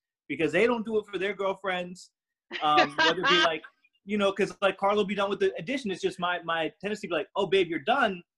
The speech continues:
Speaker 1: Let me take, let me take your, your dish. So we, let me take it for you." Or, "Baby, do you want something? I'm getting up." Whereas, like,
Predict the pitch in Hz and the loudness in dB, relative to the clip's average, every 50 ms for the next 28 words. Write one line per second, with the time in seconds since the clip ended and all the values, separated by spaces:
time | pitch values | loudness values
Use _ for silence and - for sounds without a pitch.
0 | _ - 160 180 190 196 180 - 208 190 - 175 180 180 202 190 - 208 202 202 | _ -6 -6 -4 -4 -4 -4 -2 -4 -2 -2 -2 -2 -2 -2 0 0 0 0 0
1 | - 220 220 220 214 208 - 226 233 240 427 466 - - - - 196 220 247 - | 0 0 0 0 0 0 -4 -8 -4 0 0 0 0 -2 -4 -6 -4 -4 -4 -4
2 | - 240 254 - 381 427 427 320 - - 143 127 117 110 110 - _ _ _ _ | -4 -4 -4 -2 -2 -2 -2 -4 -4 -4 -6 -8 -8 -10 -14 -20 _ _ _ _
3 | _ - 175 156 208 214 202 202 160 180 185 175 196 214 208 208 226 202 190 196 | _ -2 2 4 4 4 4 2 0 0 -2 0 2 0 2 2 0 -2 -2 -2
4 | 190 185 160 185 180 160 151 160 185 160 123 - _ _ _ _ _ _ _ _ | -4 -2 0 -2 -2 -2 0 0 2 0 0 -2 _ _ _ _ _ _ _ _
5 | _ - 165 175 175 175 101 110 170 170 170 165 160 160 - - 175 165 160 156 | _ -4 0 2 2 2 2 2 0 0 0 0 -2 -4 -4 -4 -2 -2 -2 -2
6 | 156 139 131 | -2 -6 -8